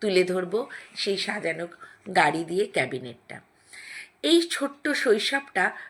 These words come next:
প্রত্যেকটা মানুষের মধ্যে বেঁচে বা বেঁচে থাকা দরকার। শৈশব কখনো হারিয়ে ফেলতে নেই, তাহলে জীবনটা অনেকটা একাকিত্ব হয়ে যায়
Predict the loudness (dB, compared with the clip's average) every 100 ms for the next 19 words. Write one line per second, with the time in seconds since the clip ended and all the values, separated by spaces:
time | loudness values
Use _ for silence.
0 | _ -6 -6 -6 _ -6 -4 -2 0 0
1 | 0 -2 -4 -4 -4 -6 -6 -10 -10 _
2 | _ _ -4 -2 -2 -6 -6 -10 -2 -2
3 | -2 -4 -4 -8 -4 -2 -2 -4 -6 -8
4 | -8 -12 _ -16 -14 -8 0 2 2 2
5 | 0 0 -4 -2 -4 4 4 4 0 -2
6 | -2 -2 -6 -8 -14 -20 _ _ _ -2
7 | -2 0 -2 -4 -4 -2 0 -2 -2 -6
8 | -8 -10 _ -2 -2 -10 -18 _ -2 0
9 | 0 -4 -12 _ -12 -6 -4 -2 -2 -4